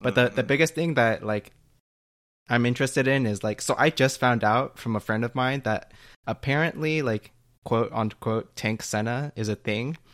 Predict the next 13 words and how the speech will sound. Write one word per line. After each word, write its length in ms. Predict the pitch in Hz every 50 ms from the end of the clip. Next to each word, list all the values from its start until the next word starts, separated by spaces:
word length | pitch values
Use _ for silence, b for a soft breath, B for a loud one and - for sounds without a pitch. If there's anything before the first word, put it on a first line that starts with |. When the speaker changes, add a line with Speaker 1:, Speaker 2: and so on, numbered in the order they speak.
| b b b _ _
Speaker 2:
Yeah. 180 | - 92 123 143
Speaker 1:
Where 400 | 135 113 113 110 110 107 104 87 - -
you, 160 | 120 117 113 - - -
um, 320 | 113 110 110 110 107 -
where 140 | 107 113 113
you 80 | 113 110
build 260 | 107 120 113 113 -
Frostfire 460 | - 110 107 107 - - 120 120 123
Gauntlet. 480 | 127 123 127 120 - 139 139 143 - - b b b b b _ _
And 160 | - 117 117
when 140 | 120 120 123
I 80 | 127 131
was, 300 | 135 139 131 - -